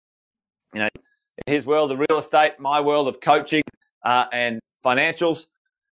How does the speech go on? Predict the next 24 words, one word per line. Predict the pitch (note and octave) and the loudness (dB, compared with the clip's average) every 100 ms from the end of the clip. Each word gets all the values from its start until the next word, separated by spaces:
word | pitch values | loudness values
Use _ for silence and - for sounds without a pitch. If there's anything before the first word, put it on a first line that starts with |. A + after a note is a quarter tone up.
| _ _ _ _ _ _ _ - | _ _ _ _ _ _ _ -8
Uh, | - B2+ D3+ | -2 0 0
and | D3+ | 0
we've | D#3+ | -2
got | - F#3 | 0 0
a | |
couple | F3+ E3+ - | 2 -2 -2
of | C#3 | 0
systems. | G3 A3+ E3 G#2 - - | 0 2 0 -4 -10 -2
Mine's | D3+ E3 D#3+ | 0 0 0
called | E3 D3+ | 0 2
the | C3+ | 0
Wealth | - _ _ _ _ _ - - - | -2 _ _ _ _ _ -2 0 2
Identity | D3 D3 F#3+ F3+ | 0 2 2 0
System. | E3+ F#3+ F#3+ G#3 F3+ | 0 -2 0 0 0
I'm | |
gonna | D3+ C3 | 2 0
go | C#3+ - | -2 -6
into | - D3 - | 0 -2 0
showing | D#3 D#3 C#3+ | -2 -2 -2
you | D3+ C#3 - | -4 -2 0
guys | - G#3+ - | 0 -2 -2
a | B2+ | -2
deeper, | A2+ F#2 D3 E3 E3+ D#3+ - - - | -2 0 0 2 2 0 -2 -8 0
uh, | A#2 | 2